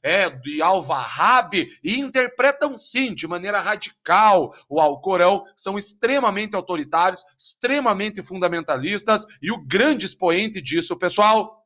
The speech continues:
Arábia Saudita, meus amigos.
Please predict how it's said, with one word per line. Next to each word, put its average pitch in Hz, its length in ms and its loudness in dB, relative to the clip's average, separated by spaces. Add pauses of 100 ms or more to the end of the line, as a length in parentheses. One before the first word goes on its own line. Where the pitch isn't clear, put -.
Arábia 165 760 4
Saudita, 139 800 0
meus 113 220 -8
amigos. 165 560 -2